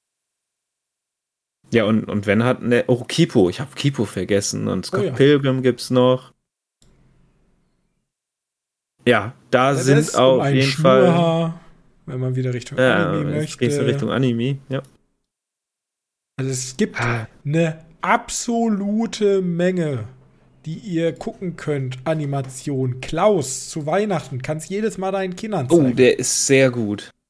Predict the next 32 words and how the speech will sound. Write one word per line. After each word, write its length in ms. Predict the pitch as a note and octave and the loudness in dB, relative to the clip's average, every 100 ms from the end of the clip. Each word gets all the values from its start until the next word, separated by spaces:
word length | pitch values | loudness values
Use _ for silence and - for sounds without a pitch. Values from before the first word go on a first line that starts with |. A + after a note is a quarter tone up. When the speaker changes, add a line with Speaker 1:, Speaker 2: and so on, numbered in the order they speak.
| - | -2
Speaker 1:
Ja. 240 | C3 C3 | 2 2
Speaker 2:
Ja. 360 | C#3 F3 F3+ - - | 2 -2 -2 -8 2
Speaker 1:
Und 200 | E3 F#3 | 4 6
die 100 | G#3 | 4
haben 140 | G3+ | 6
auch 160 | F#3+ F3+ | 2 2
ein 80 | E3+ | 2
paar 180 | F3+ | 2
gut 220 | D#3+ F3+ F3+ | 2 0 -2
zugekauft. 720 | - F3+ D#3 A#2 G#2 F#2+ - | -4 -2 0 2 2 2 0
Ne? 560 | B2 F3 E3 C#3+ C#3 | 0 2 2 0 -2
Letzte 300 | B2 C#3 C#3 C#3+ | 0 -2 0 -2
Woche 160 | C#3 | -2
von 200 | C#3 C3+ | 0 0
Young 260 | C3 C3 C3 - - | 2 0 -2 -8 -2
Justice 460 | C#3+ C#3+ D#3 C#3+ | -2 -2 -6 -6
gesprochen. 720 | - C#3 - C#3 C#3+ D3+ D3 C#3 _ _ _ _ _ | -6 -8 -6 -2 -2 -2 -6 -8 _ _ _ _ _
Da 100 | - | 2
gibt's 180 | B2+ C#3+ | 2 4
aber 100 | D3+ | 4
natürlich 320 | C#3+ C#3 C#3+ | 2 0 -2
noch 120 | C3+ B2 | 0 0
an-, 220 | B2 E2 | 2 2
oh, 80 | G#2+ | 4
Love, 240 | A#2 C3 | 4 2
Death 180 | C3+ B2+ | 0 0
and 120 | A#2 | 2
Robots 380 | B2+ A#2+ F#2+ - | 2 2 0 -2
halt 120 | - | -4
Animationen. 600 | G2+ G#2 G2+ - F#2+ A2 | -2 -2 -4 -6 -6 -6
Speaker 2:
Alle 300 | - F3 G3+ D3+ | -2 2 2 2
Ghibli-Sachen. 800 | F3 - F3+ D#3+ B2+ F3 F3 | -2 -2 -2 2 2 2 -4